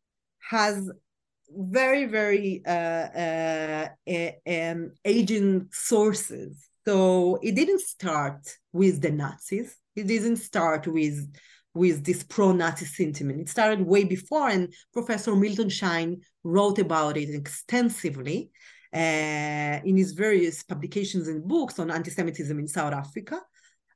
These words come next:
Um, I think that, uh, what's unique, anti-Semitism, anti-Semitism was always there. It had these ancient roots. And then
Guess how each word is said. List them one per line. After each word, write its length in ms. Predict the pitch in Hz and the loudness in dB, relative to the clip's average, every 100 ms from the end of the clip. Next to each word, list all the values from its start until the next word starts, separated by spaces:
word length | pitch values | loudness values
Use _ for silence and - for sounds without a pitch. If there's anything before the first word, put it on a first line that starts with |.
| _ | _
Um, 920 | 180 180 185 175 170 165 160 160 165 - _ _ _ _ _ _ | 0 2 4 2 2 0 -2 -4 -6 -12 _ _ _ _ _ _
I 160 | 196 214 | 0 0
think 360 | 208 285 302 | 0 -2 0
that, 260 | 302 339 339 - - _ _ _ _ _ _ 185 | 2 2 0 -8 -18 _ _ _ _ _ _ 0
uh, 640 | 185 175 175 175 170 170 - - _ _ | 2 4 2 2 0 -2 -6 -20 _ _
what's 640 | 196 220 226 - - - - | 0 0 0 -4 -10 -10 -10
unique, 920 | - 185 202 190 185 202 370 330 - - - _ _ _ _ _ _ _ _ - | -6 0 4 6 4 2 0 -4 -8 -16 -16 _ _ _ _ _ _ _ _ -4
anti-Semitism, 580 | 226 269 302 302 302 - | -4 -2 -2 -2 -2 -2
anti-Semitism 720 | 240 240 - 269 269 262 254 | -2 -2 -2 -4 -4 -4 0
was 240 | 185 185 | 0 0
always 500 | - 202 190 160 143 | -2 -2 0 0 -6
there. 480 | - 143 196 330 381 _ _ _ _ _ _ _ _ _ - | -6 -2 0 -2 -6 _ _ _ _ _ _ _ _ _ -6
It 160 | 208 | -6
had 320 | - 202 180 | -2 0 0
these 240 | 180 185 - | 0 -4 -4
ancient 580 | - 240 240 254 240 - | -2 0 0 -2 -4 -4
roots. 480 | 196 214 277 - - _ _ _ _ | -6 -6 -6 -10 -16 _ _ _ _
And 200 | 202 196 | 0 2
then 460 | 196 220 220 233 | 4 2 2 -2